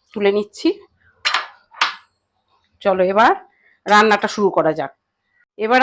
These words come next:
আমি গ্যাস জেলে কড়া বসিয়ে নিচ্ছি। সবার প্রথমে তেলটা গরম হলে উচ্ছে আর বড়িটা আগে ভেজে নেব। তেলটা গরম হয়ে গেছে, সবার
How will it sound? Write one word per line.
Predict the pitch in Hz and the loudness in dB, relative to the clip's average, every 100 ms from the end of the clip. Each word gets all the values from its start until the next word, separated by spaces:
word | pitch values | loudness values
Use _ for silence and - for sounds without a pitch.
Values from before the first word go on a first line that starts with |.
| 262 | 4
আমি | 247 294 403 - 202 | 4 2 0 -2 4
গ্যাস | 196 240 202 | 4 4 2
জেলে | 247 262 | 0 2
কড়া | 220 220 220 | 4 4 4
বসিয়ে | 226 254 254 | 0 0 0
নিচ্ছি। | 254 - 285 381 - _ - - - - _ _ _ _ _ _ _ _ _ - _ | -2 -4 -2 -2 -4 _ -8 -8 -8 -14 _ _ _ _ _ _ _ _ _ -20 _
সবার | - 202 226 226 | 0 4 4 2
প্রথমে | 233 247 254 | -2 -2 2
তেলটা | 220 202 226 208 | 0 2 4 6
গরম | 190 226 | 4 4
হলে | 277 220 247 381 - - - - - - _ 214 | 4 4 2 0 -6 -20 -20 -20 -20 -20 _ 2
উচ্ছে | 254 262 - 269 | 2 0 2 4
আর | 226 | 4
বড়িটা | 208 226 226 202 254 - _ _ _ _ _ _ - | 0 0 2 4 4 0 _ _ _ _ _ _ -2
আগে | 190 233 214 | 0 2 0
ভেজে | 202 185 165 | 0 0 -2
নেব। | 135 131 - _ _ - - - _ _ _ _ _ 855 855 _ _ _ _ 762 _ 165 175 185 - 175 151 160 - 196 196 190 - - | -4 -12 -18 _ _ -20 -20 -20 _ _ _ _ _ _ _ _ _ _ _ _ _ -20 -20 -20 -20 -20 -20 -20 -20 -20 -20 -20 -20 -6
তেলটা | 240 254 254 262 | -2 0 2 4
গরম | 240 254 269 | 6 6 4
হয়ে | 294 277 | 4 4
গেছে, | 285 294 311 453 403 - - | 2 2 4 4 2 -4 -6
সবার | 208 240 | 0 0